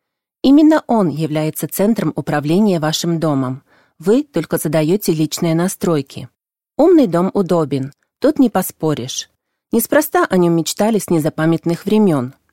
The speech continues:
Вспомните русские сказки. Там печь сама печет пироги, горшочек варит кашу.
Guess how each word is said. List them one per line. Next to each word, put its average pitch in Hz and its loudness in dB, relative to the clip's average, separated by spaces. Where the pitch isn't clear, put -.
Вспомните 226 2
русские 170 -2
сказки. 156 -6
Там 339 2
печь - -2
сама 190 0
печет 170 -6
пироги, 156 -2
горшочек 208 -2
варит 165 -2
кашу. 143 -6